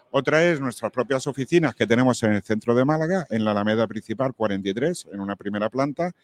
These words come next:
y entonces ahí también lo tenemos a la venta. O si tenemos oyentes de, de Andalucía o de fuera de Andalucía,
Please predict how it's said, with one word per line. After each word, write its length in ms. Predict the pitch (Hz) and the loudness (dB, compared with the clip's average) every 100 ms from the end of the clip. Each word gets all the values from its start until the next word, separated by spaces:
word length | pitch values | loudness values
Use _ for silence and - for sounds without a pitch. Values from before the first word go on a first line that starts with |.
| _ _ _ _ | _ _ _ _
y 100 | 113 | -10
entonces 360 | 95 104 107 - | -10 -10 -8 -2
ahí 160 | 127 | 0
también 340 | 117 104 107 107 | 0 -2 0 0
lo 120 | 98 | 0
tenemos 340 | 101 98 107 | -2 -4 -4
a 40 | 120 | -2
la 80 | 127 | 0
venta. 380 | 139 143 170 - - _ - | -2 -2 -4 -6 -20 _ 0
O 160 | 147 185 | 2 2
si 140 | 139 | -2
tenemos 320 | 110 104 107 | -2 -2 -2
oyentes 560 | 110 110 151 - 110 101 | 0 0 0 2 0 0
de, 400 | 101 98 95 95 | -2 0 0 -2
de 100 | 95 | -2
Andalucía 640 | 92 90 87 - 135 160 | -4 -4 -6 -4 0 0
o 40 | 107 | 0
de 100 | 90 | -2
fuera 240 | 110 107 | 0 2
de 80 | 107 | 2
Andalucía, 680 | 107 113 110 - 131 170 | 2 2 2 4 4 4